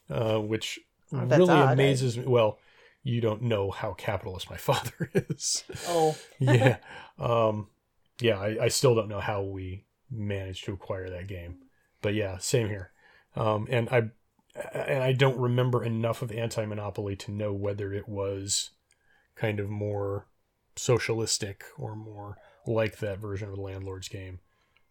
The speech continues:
Speaker 1: Um, and of course, there are various, quote, "versions," end quote, of Monopoly,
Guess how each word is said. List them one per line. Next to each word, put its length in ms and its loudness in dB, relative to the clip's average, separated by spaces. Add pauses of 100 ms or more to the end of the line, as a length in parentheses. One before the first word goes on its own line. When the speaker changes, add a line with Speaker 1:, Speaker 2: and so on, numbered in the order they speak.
(120)
Speaker 1:
Um, 360 -8
and 80 -4
of 60 -2
course, 240 4
there 160 6
are 60 8
various, 560 6 (340)
quote, 240 2
"versions," 460 0
end 220 -4
quote, 300 0
of 120 -4
Monopoly, 760 -6